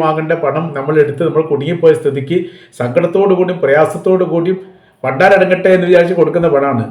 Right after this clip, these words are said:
അത് സർക്കാരിൻ്റെ ഖജനാവിലേക്ക് പോകുന്ന സമയത്ത് അതിലും കൂടെ മിക്സ് ആക്കിയിട്ട് കൂട്ടിക്കുഴച്ചിട്ടാണ് സർക്കാർ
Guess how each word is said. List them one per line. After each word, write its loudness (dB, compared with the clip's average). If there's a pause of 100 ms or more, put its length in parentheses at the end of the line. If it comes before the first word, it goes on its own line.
(160)
അത് -4
സർക്കാരിൻ്റെ 0
ഖജനാവിലേക്ക് 0
പോകുന്ന -2
സമയത്ത് -2 (400)
അതിലും 0
കൂടെ 0 (120)
മിക്സ് 0
ആക്കിയിട്ട് -2 (300)
കൂട്ടിക്കുഴച്ചിട്ടാണ് 2 (480)
സർക്കാർ 0